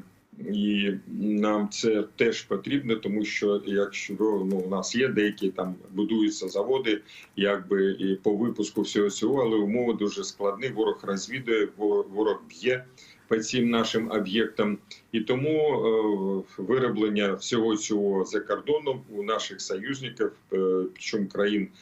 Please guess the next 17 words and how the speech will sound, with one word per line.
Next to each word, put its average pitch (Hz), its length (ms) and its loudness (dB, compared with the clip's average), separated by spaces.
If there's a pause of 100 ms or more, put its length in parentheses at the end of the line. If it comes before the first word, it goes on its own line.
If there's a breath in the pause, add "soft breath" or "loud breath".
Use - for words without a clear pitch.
(260 loud breath)
де 104 120 4
є 104 220 2
такі 101 340 -2
керівники, 101 800 -2 (300 soft breath)
які 101 240 0
з 107 80 -2
порозумінням 110 680 2
відносяться, 104 720 0 (100)
е, 98 340 0
до 101 360 2
ситуації 98 720 -2
в 92 100 -8
Україні 117 680 -4 (320 soft breath)
і 101 180 0
допомагають 101 680 0
всіляки, 104 540 -2
нам, 95 400 -2